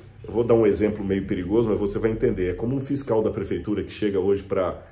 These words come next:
pra fechar um estabelecimento na época da pandemia, e ele é fiscal da prefeitura, ele trabalha, mas ele talvez até mora ali no bairro, alguma coisa, e as pessoas o odeiam porque ele chega lá pra lacrar.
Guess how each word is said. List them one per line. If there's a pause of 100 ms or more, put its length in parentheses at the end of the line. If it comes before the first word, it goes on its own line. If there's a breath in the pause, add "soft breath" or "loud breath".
(320 loud breath)
pra
fechar
um
estabelecimento
na
época
da
pandemia, (880 soft breath)
e
ele
é
fiscal
da
prefeitura,
ele
trabalha,
mas
ele
talvez
até
mora
ali
no
bairro,
alguma
coisa,
e
as
pessoas
o
odeiam
porque
ele
chega
lá
pra
lacrar.